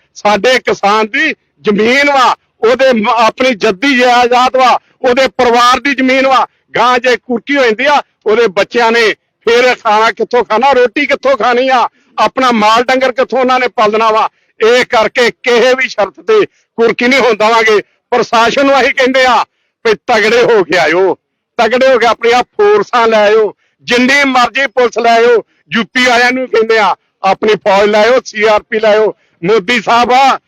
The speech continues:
ਪੰਜਾਬ 'ਚ ਜੇ ਤੂੰ ਕੁਰਕੀ ਕਰਨੀ ਆ, ਪਰ ਸਾਡੀਆਂ ਲਾਸ਼ਾਂ ਦੇ ਉੱਤੋਂ ਦੇ ਚੜ੍ਹਨਾ ਪਊਗਾ ਤੈਨੂੰ, ਤੇ ਇਹ ਕੁਰਕੀ ਹੋਣ ਦੇਵਾਂਗੇ ਅਸੀਂ ਜਿੰਨਾ ਚਿਰ ਸਾਡੇ ਸਾਹ ਚੱਲਦਾ ਵਾ।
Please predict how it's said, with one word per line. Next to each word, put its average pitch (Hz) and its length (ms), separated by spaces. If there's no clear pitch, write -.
ਪੰਜਾਬ 226 380
'ਚ 262 80
ਜੇ 233 260
ਤੂੰ 240 220
ਕੁਰਕੀ 226 400
ਕਰਨੀ 233 320
ਆ, 220 200
ਪਰ 208 140
ਸਾਡੀਆਂ 202 500
ਲਾਸ਼ਾਂ 196 460
ਦੇ 202 100
ਉੱਤੋਂ 233 240
ਦੇ 571 340
ਚੜ੍ਹਨਾ 277 380
ਪਊਗਾ 247 380
ਤੈਨੂੰ, 226 420
ਤੇ 247 100
ਇਹ - 140
ਕੁਰਕੀ 247 380
ਹੋਣ 240 180
ਦੇਵਾਂਗੇ 254 480
ਅਸੀਂ 262 380
ਜਿੰਨਾ 285 460
ਚਿਰ 262 240
ਸਾਡੇ 226 400
ਸਾਹ 233 340
ਚੱਲਦਾ 214 400
ਵਾ। 208 220